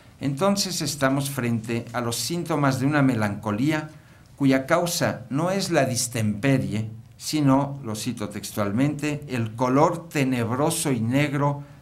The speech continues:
del humor atrabilioso". Este énfasis en el color oscuro fue sin duda un poderoso símbolo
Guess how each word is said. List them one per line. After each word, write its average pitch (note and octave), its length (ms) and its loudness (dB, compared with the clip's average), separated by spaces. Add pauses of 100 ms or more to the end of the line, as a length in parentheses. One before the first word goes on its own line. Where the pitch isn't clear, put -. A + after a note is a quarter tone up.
(100)
del B2 260 0
humor C3+ 540 4
atrabilioso". A2+ 1040 -2 (1600)
Este F3 680 0
énfasis B2+ 760 -2
en G#2+ 80 0
el G#2+ 160 -2
color A#2+ 320 2
oscuro G#2+ 640 -2 (360)
fue G3 160 0
sin F3 240 2
duda C#3+ 240 4
un C#3 180 -2
poderoso B2+ 520 0
símbolo G#2+ 720 2